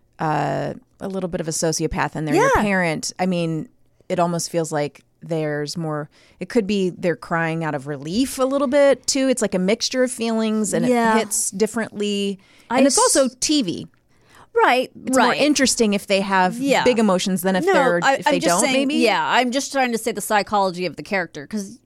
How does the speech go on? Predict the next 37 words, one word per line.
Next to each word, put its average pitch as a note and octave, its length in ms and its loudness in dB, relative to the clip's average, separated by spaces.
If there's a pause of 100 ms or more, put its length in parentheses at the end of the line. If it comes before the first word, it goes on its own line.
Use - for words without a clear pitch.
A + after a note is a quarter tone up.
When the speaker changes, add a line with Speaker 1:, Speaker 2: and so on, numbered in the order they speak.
Speaker 2:
everything A3+ 320 2
Speaker 1:
Mm-hmm. A#3 60 -2
Speaker 2:
else G3 140 -2
I, E3+ 100 -2
you A#3 220 -8
know, E3+ 240 -4
I've, E3+ 240 -6 (120)
I've F3+ 120 -6
understood F#3+ 480 -6 (200)
along F3+ 320 -4
the D#3+ 80 -6
way. F#3 320 -4 (400)
But G#3 240 -2 (340)
ever C4+ 180 0
since D4 300 -6
he B3 100 -6
died, C4+ 220 -2
I'm A3 120 -4
like, F#3+ 220 -6 (460)
they're E4 240 0 (100)
all C#4+ 280 4
this G#4 240 0
upset. G#4+ 340 -2
I - 80 0
mean, A3+ 180 0
clearly F3 600 -2
they're E3+ 160 0
not F3 180 2
all E3+ 120 2
that D#3+ 160 -2
upset. E3+ 340 -4 (800)
Uh, D3+ 300 0 (840)
uh, D#3 260 -6 (720)
what's G#3 140 -12
his - 140 -14
face? - 420 -12 (800)
<laughs> - 80 -10